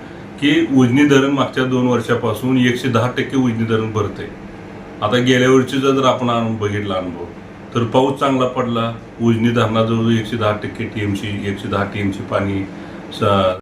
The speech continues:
टक्के धरण भरलं. आणि वाईट एवढं वाटतं आपल्याला की आता चार महिन्यात पहिलं नदीचं शंभर टक्के पाणी धरण भरल्यानंतर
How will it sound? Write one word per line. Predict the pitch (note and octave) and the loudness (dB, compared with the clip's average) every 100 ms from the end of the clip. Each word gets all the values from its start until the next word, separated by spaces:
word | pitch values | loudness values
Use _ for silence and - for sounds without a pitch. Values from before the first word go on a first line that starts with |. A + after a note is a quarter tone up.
| _ - | _ -8
टक्के | G#2 A2+ | -2 0
धरण | G2+ G2+ G2+ | 2 2 2
भरलं. | G2+ F#2+ F2+ G2 - - - - - - - - - | 2 2 0 -4 -8 -12 -12 -12 -12 -12 -10 -12 -2
आणि | A2 C#3 F3+ F3+ - - | 0 2 0 -2 -8 -10
वाईट | A2+ A#2+ D#3 E3 | 2 2 4 0
एवढं | D#3+ D3+ | 0 2
वाटतं | C#3+ C3 B2+ | 2 0 0
आपल्याला | A2 - F2 E2+ E2 - - - - - - | -2 -2 -6 -6 -12 -14 -16 -16 -16 -16 -4
की | C#3+ E3 | 2 4
आता | C#3+ C3+ D#3+ | 4 2 -2
चार | D3+ - D#3 F#3 F#3+ | -2 2 2 4 0
महिन्यात | D3+ A#2+ A2 | 2 2 0
पहिलं | C#3 B2+ C3 D#3+ D#3 | 0 2 2 2 0
नदीचं | C3 B2+ A#2 C#3+ D#3 D#3 B2+ A#2+ | 0 0 -2 -2 -2 -2 -4 -4
शंभर | - C3 A#2 C3 | -2 0 2 2
टक्के | C3+ C3+ C3+ | 0 0 0
पाणी | C3 A#2 A#2 | 2 2 2
धरण | A#2 A2 G#2 G#2+ A2+ | 2 -2 -4 0 2
भरल्यानंतर | A2+ G#2+ G#2 G#2+ A#2 A2+ B2+ | 4 2 2 2 4 4 4